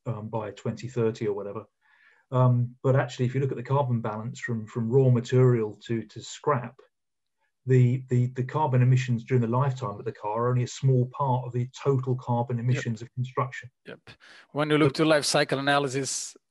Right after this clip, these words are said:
Speaker 2: the
Speaker 1: Yeah.
Speaker 2: reality is completely different. Yeah.
Speaker 1: No, no one does the maths. That's, that's one of the big problems with sustainability. No, no one sits down and does the mathematics.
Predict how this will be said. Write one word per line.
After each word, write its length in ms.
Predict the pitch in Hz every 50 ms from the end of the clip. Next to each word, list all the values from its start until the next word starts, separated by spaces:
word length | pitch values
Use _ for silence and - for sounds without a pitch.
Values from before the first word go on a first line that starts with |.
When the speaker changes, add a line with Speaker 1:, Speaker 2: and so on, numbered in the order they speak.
| _ -
Speaker 2:
the 80 | - 147
Speaker 1:
Yeah. 60 | 135
Speaker 2:
reality 300 | 143 135 131 131 123 135
is 80 | 127
completely 420 | - - 120 113 127 131 117 117 120
different. 460 | 113 120 110 - 120 107 - - -
Yeah. 160 | 135 123 - _ -
Speaker 1:
No, 140 | 127 143 147 143 165 165
no 160 | 143 147 156
one 120 | 151 143
does 180 | 131 131 127 -
the 60 | 131
maths. 460 | 123 120 110 107 - - - - _ _ _ _ _ -
That's, 180 | 139 139 - -
that's 220 | - 143 - -
one 100 | 135 131
of 60 | 127
the 80 | 120 120
big 300 | - - 151 135 127 -
problems 320 | - 131 127 120 113 107
with 160 | 117 113 - -
sustainability. 720 | 123 117 - 117 107 110 113 - 113 110 104 - 110 104
No, 160 | 117 127 143
no 160 | 143 135 135
one 160 | 139 131 127 127
sits 200 | - - - -
down 160 | 127 117 117
and 80 | 113
does 140 | - 110 -
the 60 | -
mathematics. 600 | 117 110 - - 120 113 110 - 120 131 - _